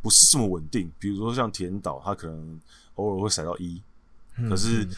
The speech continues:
Speaker 2: 嗯。
Speaker 1: 至少你是可以知道这些投手基本上全，全员都是有甩到六的实力的。
Speaker 2: 嗯哼。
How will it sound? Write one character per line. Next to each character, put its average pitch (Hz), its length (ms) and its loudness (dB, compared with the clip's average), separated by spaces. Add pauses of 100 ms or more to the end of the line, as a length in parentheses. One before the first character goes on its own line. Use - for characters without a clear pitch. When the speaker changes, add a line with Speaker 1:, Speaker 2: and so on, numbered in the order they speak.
(120)
Speaker 2:
嗯。 98 80 -12
Speaker 1:
至 147 140 4
少 113 200 8
你 98 120 0
是 117 220 0
可 117 100 0
以 101 60 4
知 101 180 0
道 107 220 4
这 120 140 0
些 120 80 2
投 98 120 -2
手 95 140 0
基 113 140 -2
本 98 100 -4
上 107 160 -2
全， 95 260 -4 (100)
全 - 260 -2
员 117 240 4
都 123 100 0
是 123 140 2
有 107 80 2
甩 87 220 8
到 107 120 -2
六 110 220 2
的 87 80 0
实 - 220 4
力 85 180 -4
的。 80 60 -16 (480)
Speaker 2:
嗯 117 180 -2
哼。 131 300 2